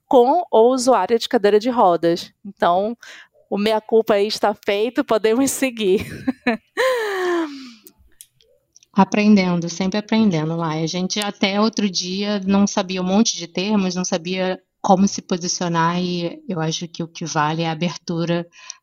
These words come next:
Speaker 2: pra gente aprender e cada vez mais, é, melhorar conosco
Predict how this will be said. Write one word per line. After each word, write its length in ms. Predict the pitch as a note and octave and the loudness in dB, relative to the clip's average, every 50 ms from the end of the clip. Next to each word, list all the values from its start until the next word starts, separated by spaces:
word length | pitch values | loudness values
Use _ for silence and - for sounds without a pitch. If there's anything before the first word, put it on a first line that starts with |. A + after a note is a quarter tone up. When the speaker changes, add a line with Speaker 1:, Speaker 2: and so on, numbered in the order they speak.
| _ | _
Speaker 2:
pra 140 | - E3 E3 | -2 0 0
gente 800 | D#3+ D#3+ E3 E3+ E3+ E3+ E3+ - - F#3 F3 F3 E3 E3 D#3+ D#3 D#3 D3+ D3+ - - _ _ _ _ _ _ _ _ _ - | 2 0 0 -2 -2 -2 -4 -4 -4 -4 -2 -2 -2 -2 -2 -2 -2 -2 -4 -4 -6 _ _ _ _ _ _ _ _ _ -2
aprender 720 | G3+ F#3 - - G3 G3+ G3 E3 D#3 C#3 C3+ D#3+ G#3 _ - | -2 0 0 0 0 0 0 0 -2 -4 -4 -8 -14 _ -12
e 40 | - | -8
cada 300 | - E3 D3 D#3+ E3 D#3 | -6 -6 -4 -2 -4 -4
vez 340 | D3+ D#3 D#3 D#3 D3+ - | -2 -4 -4 -4 -4 -6
mais, 600 | - D#3 D3+ D3+ D3+ D3+ D#3 D#3+ D#3+ - - - - _ _ _ _ _ _ _ _ - | -4 -4 -2 -2 -2 -2 -2 -2 -4 -6 -8 -12 -16 _ _ _ _ _ _ _ _ -2
é, 560 | G3+ E3 D3 D3 C#3+ C#3+ C#3+ C#3+ C#3+ C#3 C#3 C#3 | 0 0 0 0 -2 -4 -4 -4 -6 -6 -6 -8
melhorar 800 | C#3 C#3+ D3 D#3 D#3+ E3 F3+ F3+ F3+ E3+ D#3 D#3 D#3 D#3+ E3+ F#3+ - - _ _ _ _ _ | -6 -4 -2 0 0 0 0 0 -2 -2 -2 0 0 0 -2 -4 -8 -14 _ _ _ _ _
conosco 800 | - - G#3+ G3+ G3 F3+ E3+ E3 E3 - - - - E3 D#3 | 2 6 6 6 8 6 4 2 0 -2 -6 -8 -10 -10 -12